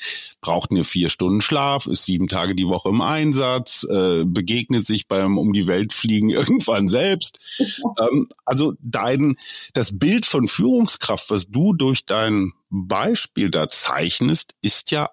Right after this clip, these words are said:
Speaker 1: eigentlich ein gewöhnungsbedürftiges für unsere Art von Arbeitskultur oder Ethos.
Speaker 2: Ja, das ist, kommt drauf an, wie man das sieht. Also ich bekomme jetzt zum Beispiel, dadurch, dass ich das sehr offen kommuniziert habe und immer wieder auch,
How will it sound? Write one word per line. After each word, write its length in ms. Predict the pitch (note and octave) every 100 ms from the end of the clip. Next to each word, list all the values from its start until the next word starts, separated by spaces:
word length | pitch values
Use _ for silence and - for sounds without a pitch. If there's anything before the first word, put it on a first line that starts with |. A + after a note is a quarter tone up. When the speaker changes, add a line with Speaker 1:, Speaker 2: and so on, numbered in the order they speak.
| -
Speaker 1:
eigentlich 800 | F2+ A#2+ C#3+ C#3 C3+ B2+ - - _
ein 420 | G#2+ A2 A#2 A2 - _
gewöhnungsbedürftiges 1600 | A#2 G#2 A#2+ G2+ - - - D2 D2 F2+ F#2+ - - C#2+ D2 C#2
für 180 | - F2
unsere 560 | - E2+ D#2 C#2+ C#2+ -
Art 240 | C#2+ -
von 140 | E2
Arbeitskultur 1200 | C#2+ C#2+ C#2 C#2 - - - D#2+ - - E2 D#2
oder 200 | C2+ B1+ - _
Ethos. 680 | - D2+ C#2+ - C2 - - - _ _ _ _ _ -
Speaker 2:
Ja, 320 | E3 D#3 F3
das 200 | D#3+ D#3+
ist, 160 | E3+ -
kommt 160 | D3+
drauf 140 | D#3+ -
an, 160 | E3
wie 100 | D#3+
man 180 | D#3 D3
das 260 | C#3+ C#3 -
sieht. 320 | E3+ E3+ - -
Also 460 | - D3 C#3+ - - _
ich 420 | - - D#3 -
bekomme 400 | - E3 D#3 D#3
jetzt 340 | D3 C#3 C#3+ -
zum 140 | D#3+
Beispiel, 600 | D3+ D#3 - - D3 C#3+ C#3
dadurch, 340 | E2+ - C#3
dass 180 | - C#3
ich 60 |
das 160 | D3 B2+
sehr 220 | D3 D3
offen 300 | D3 C3 D#3
kommuniziert 760 | D3 D3 D3+ D3+ C#3 - F3+ F3+
habe 280 | F3 E3 D3+
und 140 | C#3+
immer 280 | D3 D3 C#3+
wieder 360 | D3 D3 C#3
auch, 260 | C3+ C#3 C#3+